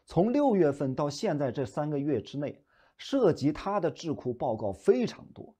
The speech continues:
尤其是韩国和美国的关系呢，更是这段时间智库关注的重点。不少观点认为啊，韩美关系在经历不寻常的变化，这种变化影响的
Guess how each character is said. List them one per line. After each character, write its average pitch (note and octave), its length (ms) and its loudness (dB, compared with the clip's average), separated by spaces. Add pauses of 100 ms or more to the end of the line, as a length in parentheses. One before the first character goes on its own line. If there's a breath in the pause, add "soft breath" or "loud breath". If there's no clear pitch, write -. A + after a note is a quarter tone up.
(160)
尤 G3 240 6
其 F#3+ 180 -2
是 F3 160 -2
韩 E3 360 -2
国 D3+ 160 -2
和 D3 160 -4
美 A#2 280 -2
国 A#2+ 140 -4
的 B2+ 80 -4
关 C3 240 -4
系 A#2+ 140 -8
呢， F2 120 -10 (280 soft breath)
更 B3 240 2
是 C#3 180 -2
这 E3+ 240 2
段 C#3 180 -2
时 B2 160 -6
间 C#3+ 320 -4 (120)
智 B2 200 -6
库 A2 240 -8
关 A#2+ 300 -6
注 A2+ 140 -8
的 G2+ 100 -14
重 C3+ 320 -6
点。 - 160 -20 (720)
不 C#4 180 -2
少 F#2 200 -2
观 F#3+ 200 -2
点 F#2+ 160 -4
认 A2 200 -4
为 - 100 -18
啊， - 120 -14 (180 soft breath)
韩 G#3 340 2
美 G#3+ 260 2
关 E3+ 320 -2
系 A#2+ 200 -8
在 A#2+ 180 -2
经 D#3 300 -4
历 A#2+ 120 -2
不 F3+ 360 -4
寻 B2 260 -6
常 G#2 240 -10
的 B2+ 80 -8
变 C3 260 -6
化， - 240 -10 (280)
这 D4 260 4
种 G2 180 -2
变 B2 240 -4
化 G#2 160 -2
影 G#2+ 220 -2
响 - 240 -6
的 G2 120 -16